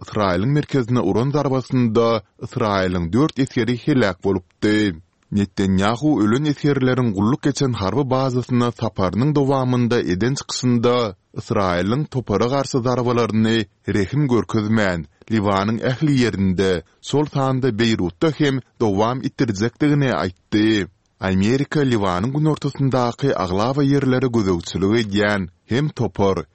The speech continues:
hem de siýasy partiýa bolan Hizballahy terrorçy gurama hökmünde ykrar edýär. Ýewropa bilelesi toparyň harby ganatyny özüniň gara tanawyna goşdy. Ýöne onuň Liwanyň parlamentinde orunlary eýeleýän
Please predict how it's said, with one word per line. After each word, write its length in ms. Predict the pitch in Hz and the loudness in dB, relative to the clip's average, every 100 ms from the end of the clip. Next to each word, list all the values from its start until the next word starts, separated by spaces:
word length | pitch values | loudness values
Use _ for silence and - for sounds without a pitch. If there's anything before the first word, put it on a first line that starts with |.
| _ | _
hem 240 | 139 135 | -2 0
de 80 | 113 | 0
siýasy 420 | - 117 92 85 - 156 | 0 0 0 -2 -4 -2
partiýa 380 | 143 139 143 | -2 -2 0
bolan 220 | 131 131 120 | 0 0 -2
Hizballahy 1000 | 123 117 123 120 113 104 120 117 107 - - | -4 -2 0 2 0 -2 0 0 0 -4 -4
terrorçy 500 | 135 120 92 82 151 139 | 0 2 0 0 -2 0
gurama 320 | 151 127 127 | 0 0 0
hökmünde 560 | 139 - 120 110 107 139 - | -2 -2 0 2 2 0 -2
ykrar 360 | - 95 87 | -2 0 0
edýär. 540 | 90 85 98 95 92 87 - _ - | -2 0 0 2 0 -4 -12 _ -2
Ýewropa 480 | 101 90 110 135 147 | 0 0 0 -2 -2
bilelesi 580 | 143 151 139 - 139 139 - | 0 2 0 0 0 0 -2
toparyň 440 | 113 113 110 101 82 | -4 0 0 0 -2
harby 280 | 95 113 139 | -2 -2 -2
ganatyny 680 | 147 139 135 - 123 123 123 - - | -2 0 -2 0 0 2 0 -4 -4
özüniň 500 | 120 120 95 95 104 | 0 2 2 0 0
gara 260 | 92 95 131 | 0 0 0
tanawyna 600 | 147 147 143 135 107 90 90 | -2 0 0 0 0 0 0
goşdy. 640 | 90 - 98 101 95 85 _ - | -4 -2 0 2 2 -2 _ -4
Ýöne 360 | 92 95 101 135 147 | 0 2 2 0 0
onuň 200 | 147 127 107 | 0 0 0
Liwanyň 380 | 101 92 120 147 | 0 0 -2 -2
parlamentinde 800 | 147 131 131 139 135 143 131 139 | -2 0 0 -2 -2 0 2 2
orunlary 500 | 110 101 92 90 110 151 | 0 2 0 2 2 2
eýeleýän 640 | 147 135 127 120 120 | 2 2 2 2 0